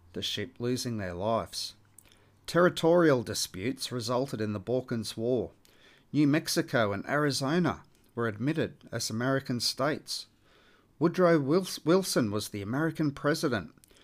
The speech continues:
German meteorologist and geophysicist Alfred Wegener proposed the idea of continental drift. In sport in nineteen twelve,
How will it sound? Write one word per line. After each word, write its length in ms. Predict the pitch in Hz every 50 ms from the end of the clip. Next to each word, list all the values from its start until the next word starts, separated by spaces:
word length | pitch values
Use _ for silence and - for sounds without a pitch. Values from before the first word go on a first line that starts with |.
| _ _ _ _ _ _ _ _
German 540 | - - 143 160 165 160 147 131 120 113 110
meteorologist 1040 | 143 156 160 156 - 139 120 120 127 139 160 156 143 - 113 78 - - - - - -
and 260 | 110 107 104 104 104
geophysicist 1160 | - - 151 151 151 147 135 123 - - 165 156 147 147 - - - - - - - - - - _ _ _ _ _ _ -
Alfred 440 | 127 147 151 143 - - 143 131 110
Wegener 500 | 101 95 123 139 139 - 123 101 76 - - _ -
proposed 500 | - 117 104 - 131 127 127 123 - -
the 140 | 107 101 113
idea 440 | 123 127 135 120 113 123 135 147
of 200 | 135 110 - -
continental 720 | - - 143 139 143 - 139 127 135 139 143 - 131 117
drift. 500 | 107 - 104 120 139 113 - - - - - _ _ _ _ _ _ _ _ _ _ _ _ _ _ _ _ - - - - - - _ _ -
In 120 | 160 160
sport 460 | 156 - - - 156 170 196 202 -
in 80 | - 123
nineteen 460 | 120 117 117 117 - 120 107 104 101
twelve, 560 | - - - 110 92 92 117 160 180 - -